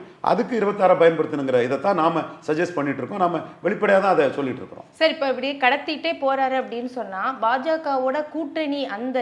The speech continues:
Speaker 2: என் டி ஏ கூட்டணிக்குள்ள இவர் போகல அப்படின்னா பாமக அந்த கூட்டணியில உள்ள கட்சிகள் கூட வர்றதுக்கு வாய்ப்புகள் இருக்கா? இல்ல அவங்க அதுல இருந்து
Speaker 1: ஆ,
Speaker 2: பிரிஞ்சு வர்றதுக்கு வாய்ப்பு
Speaker 1: அந்த
Speaker 2: இருக்கா?
Speaker 1: இடத்துக்குள்ள தான்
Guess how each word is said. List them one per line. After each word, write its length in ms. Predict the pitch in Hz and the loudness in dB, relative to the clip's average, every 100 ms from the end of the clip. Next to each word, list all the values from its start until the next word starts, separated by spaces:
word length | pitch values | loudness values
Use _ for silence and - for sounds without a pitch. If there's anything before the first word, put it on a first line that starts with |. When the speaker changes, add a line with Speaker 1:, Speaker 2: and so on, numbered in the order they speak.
| 214 220 | -4 -4
Speaker 2:
என் 220 | 226 285 | -2 -2
டி 120 | 339 | -2
ஏ 120 | 320 | -4
கூட்டணிக்குள்ள 600 | 240 269 262 254 247 247 277 | -4 -6 -2 -2 -4 -4 -4
இவர் 280 | 269 214 - | -4 -6 -2
போகல 500 | 262 302 277 247 233 | 0 2 2 4 2
அப்படின்னா 440 | 185 202 180 185 269 - - - _ | 0 -8 -6 -2 -2 -4 -14 -20 _
பாமக 600 | 294 302 392 415 359 - 330 349 349 349 | 6 6 6 2 0 0 0 2 0 0
அந்த 320 | 220 247 302 302 277 262 | -2 0 0 0 0 -2
கூட்டணியில 500 | 269 381 370 330 294 | -4 -4 -2 -2 -4
உள்ள 260 | 269 254 240 | -4 -4 -2
கட்சிகள் 460 | 262 254 349 330 | -4 -4 -6 -6
கூட 220 | 320 320 | -4 -2
வர்றதுக்கு 500 | 285 233 269 262 240 | 0 -2 -2 -4 -4
வாய்ப்புகள் 520 | 208 233 285 277 233 196 | 0 0 0 -4 -8 -8
இருக்கா? 340 | 185 202 247 | -10 -4 -4
இல்ல 260 | 349 294 330 349 | -4 -6 -2 -2
அவங்க 380 | 226 294 403 440 440 | -2 -4 -4 0 0
அதுல 240 | 247 302 311 | 0 0 2
இருந்து 200 | 320 160 | 6 10
Speaker 1:
ஆ, 80 | |
Speaker 2:
பிரிஞ்சு 280 | 156 269 277 | 10 8 4
வர்றதுக்கு 360 | 254 233 240 240 | 0 0 -2 -2
வாய்ப்பு 260 | 214 - | -2 2
Speaker 1:
அந்த 160 | 147 190 | 2 10
Speaker 2:
இருக்கா? 80 | 196 | 8
Speaker 1:
இடத்துக்குள்ள 420 | 196 196 190 196 | 8 0 2 6
தான் 180 | 240 | 6